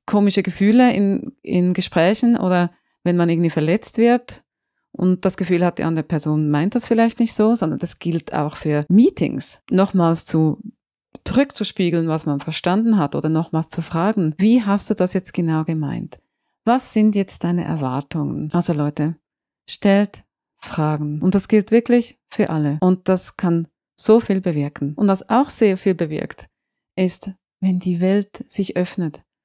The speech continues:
allen Kommunikationsstilen. Also Neurodiversität und Diversität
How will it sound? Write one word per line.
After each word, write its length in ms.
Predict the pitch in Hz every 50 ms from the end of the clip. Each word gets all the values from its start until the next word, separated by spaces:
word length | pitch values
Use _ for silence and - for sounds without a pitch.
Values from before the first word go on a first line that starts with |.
| _ _ _
allen 240 | - 202 214 247 240
Kommunikationsstilen. 1200 | 220 - 208 196 185 180 - 175 - - 156 160 160 156 - - - 160 156 156 147 143 147 151 147
Also 300 | - 185 180 180 175 165 - _
Neurodiversität 1300 | - 185 185 185 196 220 233 233 233 214 214 214 196 175 185 180 175 - 180 - - 185 202 226 233 226 -
und 240 | 185 180 165 _ -
Diversität 1040 | 202 208 185 185 190 185 185 - - 180 170 - - 185 180 185 190 185 - -